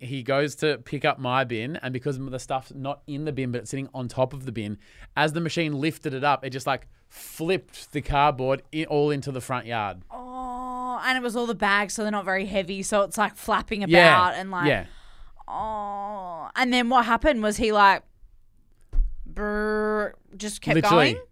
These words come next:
Speaker 1: He just goes, <sighs> like, kind of, "Up, you win some, you lose some."
Speaker 2: Nah, what the fuck do you pay rates for?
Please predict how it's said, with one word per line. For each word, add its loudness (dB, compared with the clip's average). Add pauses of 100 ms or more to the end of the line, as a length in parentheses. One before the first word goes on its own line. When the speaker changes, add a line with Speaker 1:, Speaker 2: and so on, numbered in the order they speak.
(880)
Speaker 1:
He 2
just 2
goes, 6 (920)
<sighs> -4 (1500)
like, 6
kind 4
of, 0 (200)
"Up, 6
you 0
win 0
some, 2
you 0
lose 2
some." 0 (240)
Speaker 2:
Nah, 12 (180)
what 4
the 0
fuck 4
do -2
you 0
pay 6
rates 0
for? 4